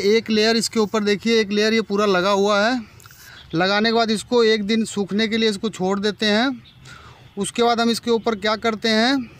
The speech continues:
कि protection plaster होता है इसके ऊपर, ताकि ये इसको protect कर सके, किसी चीज़ से ख़राब ना हो। तो उसके लिए हमें क्या करना होता है कि वो plaster मोटा होता है, करीबन प-, बीस एमएम के करीब होता है मोटा वो।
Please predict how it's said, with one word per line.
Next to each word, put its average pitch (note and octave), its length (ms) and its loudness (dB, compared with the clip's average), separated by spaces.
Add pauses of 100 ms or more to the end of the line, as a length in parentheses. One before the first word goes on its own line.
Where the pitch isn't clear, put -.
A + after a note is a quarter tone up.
(680)
कि B3+ 260 2
protection A3+ 480 -2
plaster A3 440 0
होता G#3+ 220 0
है A3 60 2
इसके A3 180 -4
ऊपर, A3 220 0
ताकि G#3+ 320 -2
ये A#3+ 260 4
इसको B3+ 280 0
protect G#3 320 -4
कर A3 180 -2
सके, G#3+ 220 -2
किसी G#3+ 220 -2
चीज़ G#3+ 200 -4
से A3+ 160 0
ख़राब F#3+ 360 -2
ना D#3 100 2
हो। A#2 360 -4 (460)
तो G#3+ 60 -4
उसके A3+ 360 -2
लिए A#3+ 180 2
हमें A#3 260 0
क्या A3+ 160 0
करना A#3 280 -2
होता A3 340 0
है A#3+ 100 0
कि A3+ 80 -2
वो A#3+ 60 4
plaster A3+ 400 0
मोटा G#3 340 0
होता A3 300 0
है, A3+ 80 0
करीबन A3 340 0
प-, G#3+ 180 -2
बीस A3 280 0
एमएम A3+ 200 2
के G#3 60 -4
करीब A3 240 0
होता G3 240 0
है A3 60 2
मोटा G3+ 300 0
वो। B3 320 2